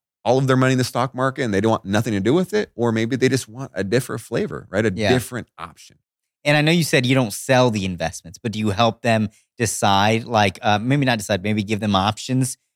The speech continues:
Speaker 2: other than what they're currently used to?
Speaker 1: Yeah. So once we help them,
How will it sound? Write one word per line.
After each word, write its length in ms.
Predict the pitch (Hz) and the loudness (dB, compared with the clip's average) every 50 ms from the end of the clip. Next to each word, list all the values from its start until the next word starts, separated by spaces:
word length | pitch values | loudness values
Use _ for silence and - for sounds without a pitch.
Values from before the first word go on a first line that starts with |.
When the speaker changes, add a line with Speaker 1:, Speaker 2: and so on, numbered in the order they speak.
| _ - | _ 0
Speaker 2:
other 200 | 127 127 127 131 | 0 2 2 2
than 220 | 120 123 123 123 | 2 2 2 2
what 160 | 120 123 113 - | 2 2 2 2
they're 140 | 135 123 | 2 0
currently 380 | 110 - - 131 135 131 120 135 | 0 0 0 0 2 2 2 2
used 280 | 127 131 131 127 - - | 2 2 2 0 0 -2
to? 240 | - 143 147 156 - _ _ _ _ _ _ _ _ _ | 0 0 0 0 -4 _ _ _ _ _ _ _ _ _
Speaker 1:
Yeah. 220 | - 139 185 - | 0 2 2 2
So 160 | - - - 123 | 2 2 4 4
once 340 | 117 123 139 170 190 - | 4 4 4 2 2 0
we 220 | - 156 147 131 110 | 2 2 4 4 4
help 260 | 92 - 123 147 135 | 2 2 2 0 0
them, 460 | - 123 113 107 104 101 98 92 73 | 0 0 2 4 4 4 2 0 -4